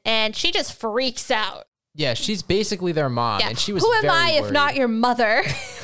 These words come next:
Speaker 1: Like, what?
Speaker 2: Yeah, these girls mean everything more than her own daughters. <laughs> It makes no sense.
Speaker 1: Yeah. There's also, like, a throwaway line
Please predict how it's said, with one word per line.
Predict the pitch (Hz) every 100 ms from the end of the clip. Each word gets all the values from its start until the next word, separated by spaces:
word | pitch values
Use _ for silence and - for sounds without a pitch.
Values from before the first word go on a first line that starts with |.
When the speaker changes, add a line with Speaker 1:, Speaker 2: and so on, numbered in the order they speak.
| - -
Speaker 1:
Like, | 494 - 349
what? | 285 571 640 - -
Speaker 2:
Yeah, | 139 123
these | 156 190
girls | 202 185
mean | 190 185
everything | 180 170 151 131 117 104 101 -
more | - 165 196 185
than | 185 175
her | 190
own | 170 190 175
daughters. | 139 113 117 - 135 - 226 - - -
<laughs> | - - -
It | 131
makes | 131 127 123
no | 120 113
sense. | 107 107 98 101 - - _ _ _ _
Speaker 1:
Yeah. | 214 208 190 190 196 _ _ _ _
There's | 269 294 -
also, | 233 240
like, | 440 453
a | 311
throwaway | 269 - 233 202 220 247
line | 226 202 220 254 277